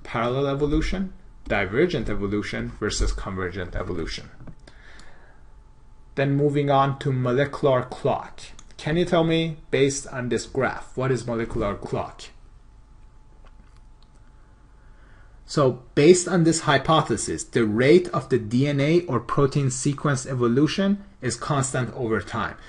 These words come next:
So if proteins are evolving at a constant rate, therefore we can estimate based on the, on the differences in protein structure of different species, how far, how long ago these two species have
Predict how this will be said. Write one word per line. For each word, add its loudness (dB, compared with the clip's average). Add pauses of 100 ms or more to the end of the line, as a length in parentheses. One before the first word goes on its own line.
(140)
So 0
if 2
proteins 4
are 0
evolving 4
at -2
a 0
constant 0
rate, 2 (320)
therefore 4
we -2
can -4
estimate -4 (220)
based 2
on -2
the, 0 (160)
on -2
the 4
differences 2
in -2
protein -2
structure 0
of -4
different -2
species, 0 (300)
how 4
far, 4
how 0
long 0
ago 0
these 0
two -2
species -2
have 0